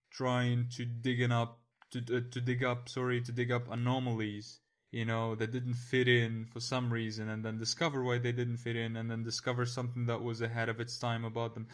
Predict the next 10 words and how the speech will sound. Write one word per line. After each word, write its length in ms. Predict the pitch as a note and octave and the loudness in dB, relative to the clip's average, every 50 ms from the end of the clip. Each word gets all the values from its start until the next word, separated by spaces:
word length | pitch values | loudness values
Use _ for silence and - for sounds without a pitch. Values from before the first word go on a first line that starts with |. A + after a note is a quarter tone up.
| - - - - | -16 -12 -4 -2
I 60 | F#3 | 0
don't 120 | F3 D3 B2+ | 0 2 4
know, 200 | B2 B2 B2 A#2+ - - - - | 4 4 2 2 -2 -6 -12 -10
you 120 | F2 G#2+ | -6 -2
know, 200 | A#2+ A#2 A2+ A#2+ | 0 0 0 0
it's 220 | B2+ B2+ B2 - - | -2 -4 -6 -6 -6
just, 220 | B2+ B2 B2 B2 - - - - - - - - - - - _ _ _ _ _ _ _ _ _ _ _ _ _ _ - A#2 | -4 -4 -6 -6 -8 -14 -20 -20 -20 -18 -18 -18 -18 -20 -20 _ _ _ _ _ _ _ _ _ _ _ _ _ _ -6 -4
uh, 140 | B2+ C#3 D3 | -2 0 0
speculations, 800 | - - - C3 B2 - A#2+ A2+ A2 A2+ A#2+ - C#3 C#3 C3 - | 0 0 0 -2 -2 -2 0 0 0 -2 -2 -4 -4 -4 -4 -4
but, 280 | - - C3 B2+ B2+ | -4 -4 -4 -4 -4